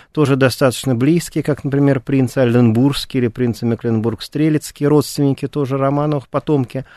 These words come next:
а, Павла Первого по тем или иным линиям. А если говорить о Романовых как таковых, то, м, выделяется обычно четыре ветви этого рода, эм, более или менее многочисленные к,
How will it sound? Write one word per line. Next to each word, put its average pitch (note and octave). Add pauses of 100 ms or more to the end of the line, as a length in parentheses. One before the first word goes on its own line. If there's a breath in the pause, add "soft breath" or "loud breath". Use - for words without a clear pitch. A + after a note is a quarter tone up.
(380 loud breath)
а, C3
Павла C#3
Первого C3
по B2+
тем C3
или B2+
иным B2
линиям. E3
А D3+
если F#3+
говорить F#3+
о F#3+
Романовых F#3
как F3+
таковых, A3
то, G3
м, F3
выделяется G3+
обычно F#3
четыре D#3+
ветви D3 (920)
этого C#3
рода, A#2+ (420 loud breath)
эм, B2
более C#3+
или B2
менее A#2
многочисленные A#2
к, -